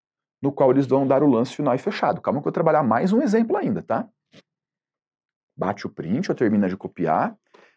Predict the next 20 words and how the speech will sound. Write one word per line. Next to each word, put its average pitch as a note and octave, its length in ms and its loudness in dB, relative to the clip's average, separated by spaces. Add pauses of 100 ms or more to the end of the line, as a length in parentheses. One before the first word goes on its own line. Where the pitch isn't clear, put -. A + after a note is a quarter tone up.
(180)
É F#4 80 -2
fácil D4 440 0
essa, G#2 280 0
né? B2+ 220 -2 (380)
Essa F#3+ 240 -2
aqui, G#3 420 -2
ela D#3+ 240 4
é D#3+ 80 6
mais E3+ 320 -2 (580)
é A#2 180 2
mais D3 400 -2
fácil - 640 -4
um - 20 -8
pouco C#3 200 -2
até D3 120 -2
do D3+ 100 -4
que E3+ 100 -4
a F3 60 2
outra, C3 320 2
inclusive. F#2 520 -4